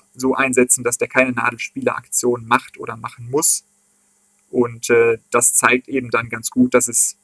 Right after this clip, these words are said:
bei diesem Nadelspielerbegriff dann nicht um Marco Marin ging, sondern darum ging,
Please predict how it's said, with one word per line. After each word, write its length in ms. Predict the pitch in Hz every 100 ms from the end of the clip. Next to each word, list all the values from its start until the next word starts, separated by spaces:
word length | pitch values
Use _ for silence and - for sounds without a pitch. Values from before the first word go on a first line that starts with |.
| -
bei 100 | 113
diesem 220 | 113 117
Nadelspielerbegriff 1080 | 117 131 120 - - 123 117 120 123 131 - _ _ _ _ _ _
dann 140 | - 117
nicht 180 | 123
um 80 | 120
Marco 260 | 117 117 117
Marin 340 | 113 139 170
ging, 240 | 127 127 143
sondern 360 | - 117 113
darum 300 | 113 - 120
ging, 280 | 120 123 127